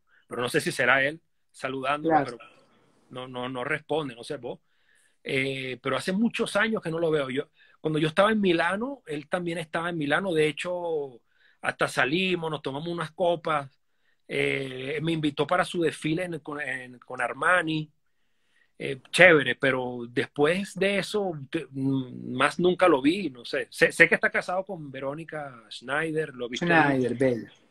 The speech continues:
Speaker 2: Sí.
Speaker 1: Sí, sí, sí, sí, sí. Y, pero no, no. Con Luigi sí, siempre estoy hablando. Con Luigi Ratino como que es mi hermano, pues. Es como mi hermano, Luigi.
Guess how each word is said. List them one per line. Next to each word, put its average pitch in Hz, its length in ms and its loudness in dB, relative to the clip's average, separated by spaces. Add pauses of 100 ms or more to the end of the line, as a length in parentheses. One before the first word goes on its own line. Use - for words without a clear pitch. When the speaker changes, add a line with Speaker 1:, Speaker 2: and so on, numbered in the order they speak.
(160)
Speaker 2:
Sí. - 160 -2
Speaker 1:
Sí, 139 100 0
sí, 139 160 -6
sí, - 200 -10
sí, 123 160 -12
sí. 165 400 -6
Y, 127 220 -10
pero 131 300 -2
no, 147 500 0
no. 123 300 -6 (180)
Con 147 160 12
Luigi 170 320 10
sí, 233 220 6
siempre 151 300 0
estoy 165 180 0
hablando. 135 480 0
Con 110 200 -12
Luigi 117 220 -8
Ratino 143 300 -2
como 151 180 -6
que 139 60 -6
es 127 60 -6
mi 165 120 -2
hermano, 139 420 -2
pues. 101 240 -14
Es - 120 -20
como 143 200 -8
mi 135 100 -4
hermano, 120 360 -4
Luigi. 113 360 -12